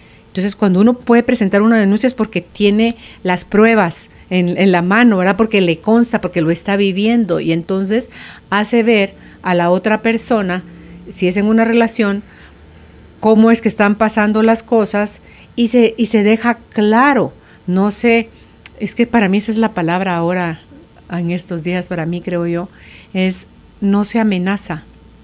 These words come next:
no se advierte, se hace del conocimiento de la otra persona. ¿Qué estoy pensando, qué estoy sintiendo y qué estoy,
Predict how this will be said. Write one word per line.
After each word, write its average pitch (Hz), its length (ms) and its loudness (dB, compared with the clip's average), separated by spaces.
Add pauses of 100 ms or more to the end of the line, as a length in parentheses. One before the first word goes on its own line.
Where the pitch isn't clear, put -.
(680)
no 190 240 -2
se 226 200 -4
advierte, 202 800 -4 (640)
se 196 260 -4
hace 233 360 2
del 220 280 0
conocimiento 202 1200 0
de 220 120 -2
la 170 140 -2
otra 190 340 -4
persona. 185 680 -8 (1000)
¿Qué 214 80 0
estoy 208 280 0
pensando, 208 560 -2
qué 208 80 -4
estoy 202 240 -4
sintiendo 202 560 -2
y 202 40 -6
qué 202 100 -4
estoy, 196 200 -6